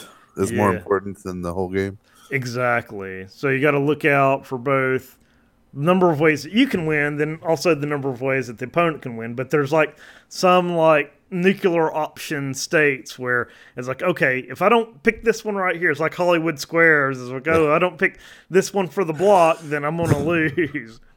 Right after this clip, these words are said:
Speaker 1: Be like, you probably do something like that, like, um, like for chess, it'd be like a check.
Speaker 2: Exactly.
Speaker 1: That's, so that's more important than where your piece is going, 'cause it has, you have to prevent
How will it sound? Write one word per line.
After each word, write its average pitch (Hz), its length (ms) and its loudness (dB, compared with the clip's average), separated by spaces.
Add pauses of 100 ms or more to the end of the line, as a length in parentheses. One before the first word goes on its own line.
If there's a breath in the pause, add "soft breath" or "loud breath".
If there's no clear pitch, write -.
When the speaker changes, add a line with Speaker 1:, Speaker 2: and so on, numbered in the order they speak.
(240)
Speaker 1:
Be 127 140 6
like, 113 160 8
you 123 120 6
probably 147 260 4
do 131 120 -2
something 120 380 0
like 107 140 -2
that, 110 180 2
like, 98 220 0
um, 80 640 0 (180)
like 85 180 -6
for - 240 -8
chess, - 540 0
it'd 85 120 -8
be 90 100 -4
like 87 180 -4
a 80 80 -4
check. - 520 -4 (400)
Speaker 2:
Exactly. 120 720 -8
Speaker 1:
That's, 85 440 -12
so 90 200 -2
that's 90 240 0
more 101 300 2
important 90 560 -2
than 85 240 -8
where 87 180 -2
your 87 160 -2
piece 85 240 -10
is 78 120 -14
going, 82 400 -2
'cause 78 180 -8
it 73 100 -10
has, 82 300 -2
you 85 120 -2
have 85 120 0
to - 80 -16
prevent 85 440 -4